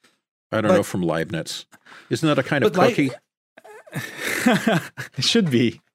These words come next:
Speaker 2: Or a, a breakfast cereal?
Speaker 1: Yeah.
Speaker 2: Um, Leibniz offers an alternative view to that whole lineage. Okay, so there are ways in which Leibniz is an arch rationalist. He is a European, he's a thinker,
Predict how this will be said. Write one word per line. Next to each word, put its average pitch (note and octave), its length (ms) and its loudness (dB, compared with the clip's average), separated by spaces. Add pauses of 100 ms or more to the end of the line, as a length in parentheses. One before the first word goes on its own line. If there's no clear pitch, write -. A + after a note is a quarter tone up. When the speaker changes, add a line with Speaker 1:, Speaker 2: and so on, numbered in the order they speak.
(800)
Speaker 2:
Or B2 180 0
a, A2+ 120 0 (200)
a C#3 140 -4
breakfast C#3+ 420 -2
cereal? D#3+ 420 -2
Speaker 1:
Yeah. B2 280 0 (420)
Speaker 2:
Um, C3 440 0 (1080)
Leibniz F#3+ 800 0 (140)
offers D3+ 600 0 (280)
an C3+ 160 -2
alternative D#3 640 0
view A2 600 -2 (640)
to B2+ 460 0
that A#2 200 -2
whole C3 240 0
lineage. A#2 720 -2 (120)
Okay, A2+ 260 -4
so C3 160 -2
there C#3+ 160 2
are G3 100 2
ways F#3 260 2
in C3 80 2
which B2 200 0
Leibniz A2+ 400 0
is G#2 120 -6
an G#2+ 100 -6
arch - 320 -4
rationalist. F2+ 680 -4
He G2 120 -10
is - 120 -12
a F#2 60 -10
European, G2 580 -6
he's F2+ 120 -10
a G2 40 -18
thinker, - 320 -14